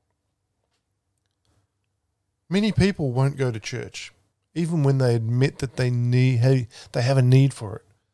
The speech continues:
Often it is because they feel they've failed to live up to their commitment to God from the point of their salvation.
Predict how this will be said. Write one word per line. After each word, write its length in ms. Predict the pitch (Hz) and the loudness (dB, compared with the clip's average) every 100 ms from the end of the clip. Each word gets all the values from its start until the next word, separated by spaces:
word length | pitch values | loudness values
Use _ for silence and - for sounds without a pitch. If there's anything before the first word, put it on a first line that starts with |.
| _ _ _ _ _ _ _ _ _ _ _ _ _ _ _ _ _ | _ _ _ _ _ _ _ _ _ _ _ _ _ _ _ _ _
Often 320 | 175 185 180 | 2 4 4
it 120 | 156 | 4
is 100 | 139 | 4
because 240 | - 151 139 | 0 -2 2
they 140 | 139 | 2
feel 240 | - 151 | 4 4
they've 180 | 143 139 | 6 4
failed 380 | - 143 151 156 | 4 2 4 4
to 60 | 131 | 4
live 180 | 127 | 4
up 160 | 127 - | 4 2
to 100 | 135 | 0
their 100 | 131 | -2
commitment 440 | - 123 143 131 104 | -2 -8 -8 -8 -8
to 60 | |
God 300 | 113 127 123 | -4 -2 -2
from 120 | - | -2
the 80 | 131 | -2
point 300 | 123 - 139 | 0 4 6
of 80 | 127 | 6
their 140 | 123 | 4
salvation. 760 | 113 127 117 117 143 - 104 | 2 2 -2 -2 -6 -10 -16